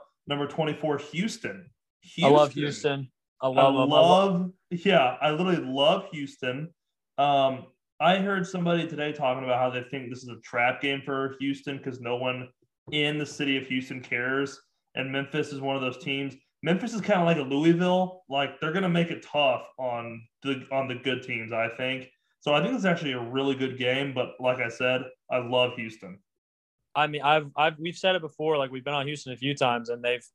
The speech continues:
Speaker 2: paid off. But, I mean, give me, give me Dana's freaking visor with bald head up top. I'll,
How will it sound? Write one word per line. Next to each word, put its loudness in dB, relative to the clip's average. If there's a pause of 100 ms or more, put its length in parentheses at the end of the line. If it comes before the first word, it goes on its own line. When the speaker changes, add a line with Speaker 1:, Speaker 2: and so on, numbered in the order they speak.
(160)
Speaker 2:
paid 4
off. 6 (480)
But, 0
I -8
mean, -6 (1400)
give 2
me, 2
give 0
me 4
Dana's 0 (140)
freaking 2
visor 2
with -4 (480)
bald -2
head -4
up -4
top. 0 (160)
I'll, -8